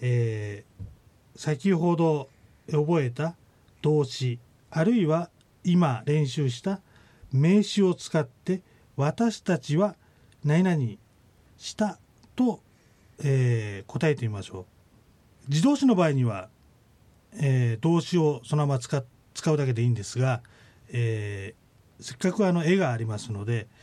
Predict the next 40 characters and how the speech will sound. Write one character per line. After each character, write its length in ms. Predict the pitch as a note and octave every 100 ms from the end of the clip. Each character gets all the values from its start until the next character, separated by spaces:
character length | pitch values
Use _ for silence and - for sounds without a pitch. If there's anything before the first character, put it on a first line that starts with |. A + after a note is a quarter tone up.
| - - _
ま 300 | C3 B2 G2+
あ、 160 | F#2 _ _ _ _ _ _ _ _ _ _ _ _ _ -
え 60 | G#3
も 260 | F#3 A2 _ _ _ _ _ _ _ -
使 200 | - D3+
っ 80 | -
た 100 | A#2+
形、 360 | A#2+ G#2+ -
つ 120 | -
ま 140 | E3+ C#3
り 80 | -
他 160 | D3+
動 220 | D#3+ A#3+
詞 140 | - C#3+
を 100 | A#2
使 200 | - A2+
っ 60 |
て、 300 | - - E3+ - _ _ - -
え、 80 | B2+
目 220 | C#3+ C#3
的 180 | - E3
語 140 | D#3 E3
と 100 | B2+
し 140 | -
て、 180 | G#3 G#3 _ _ - - _
え 340 | B2 A#2 A2 A#2+
ー、 60 | D#3
今 200 | C#3+ A#2+
先 140 | A#2+
ほ 60 | B2+
ど 40 |
言 80 | A#2+
っ 20 |
た 360 | - A2+ G2+ - _ -
名 220 | C#3+ D#3+
詞 220 | - D3
を 260 | C3 A#2 - _ _ _ _ _ _ _
使 240 | - -
っ 40 | A#2
て、 360 | - G#2 F#2+